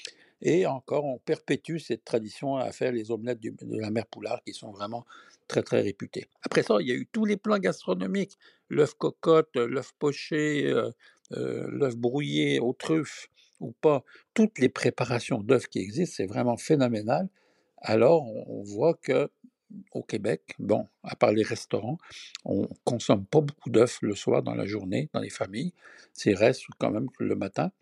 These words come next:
Mais il y a une recette que moi, je vais vous dire que j'apprécie toujours, ce sont les œufs mimosa.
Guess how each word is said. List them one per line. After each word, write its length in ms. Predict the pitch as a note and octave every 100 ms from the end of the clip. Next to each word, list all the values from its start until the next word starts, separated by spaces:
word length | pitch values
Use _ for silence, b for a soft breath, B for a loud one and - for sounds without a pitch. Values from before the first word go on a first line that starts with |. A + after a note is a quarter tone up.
| -
Mais 100 | G2
il 60 | G#2+
y 60 |
a 40 | G#2+
une 120 | G#2+
recette 320 | A2+ - -
que 120 | -
moi, 200 | G#2+ A2+
je 100 | A2
vais 100 | G#2+
vous 120 | F#2+ F#2+
dire 180 | B2+
que 100 | -
j'apprécie 460 | G2 A2 A#2+ - -
toujours, 280 | - B2+ C3+
ce 160 | -
sont 200 | - C#3+
les 320 | A2+ G#2 G2 C3
œufs 100 | A2+
mimosa. 600 | A2+ G2+ F#2 F#2 G2